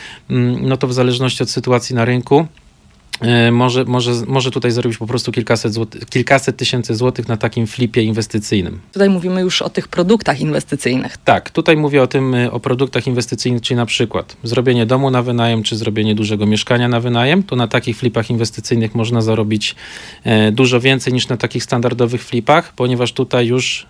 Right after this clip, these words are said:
Speaker 1: e, klientem końcowym jest inwestor, który kupuje, e, gotową, pracującą inwestycję,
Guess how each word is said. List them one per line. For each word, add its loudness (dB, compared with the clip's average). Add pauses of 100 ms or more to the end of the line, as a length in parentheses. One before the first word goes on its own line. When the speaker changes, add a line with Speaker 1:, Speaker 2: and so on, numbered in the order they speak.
Speaker 1:
e, 0
klientem 0
końcowym 0
jest -2
inwestor, 0
który -4
kupuje, 0 (440)
e, 0
gotową, 2
pracującą -2
inwestycję, 0